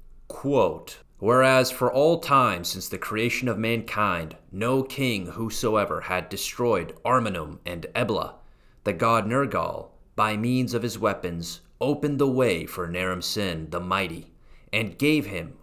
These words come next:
Armanum and Ebla. Further, he gave to him the Amanus,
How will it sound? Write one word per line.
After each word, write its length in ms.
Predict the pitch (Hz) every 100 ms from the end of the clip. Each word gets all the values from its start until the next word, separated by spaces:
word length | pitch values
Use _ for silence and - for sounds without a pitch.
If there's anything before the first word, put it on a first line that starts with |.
| -
Armanum 460 | 113 117 98 78 82 - -
and 200 | 82 -
Ebla. 400 | 87 87 78 78 - _ - - _
Further, 580 | - 120 135 104 71 - - -
he 140 | 120
gave 400 | 98 123 139 143
to 100 | 139
him 240 | 107 123 123
the 240 | 123 127
Amanus, 720 | 120 135 117 80 - - -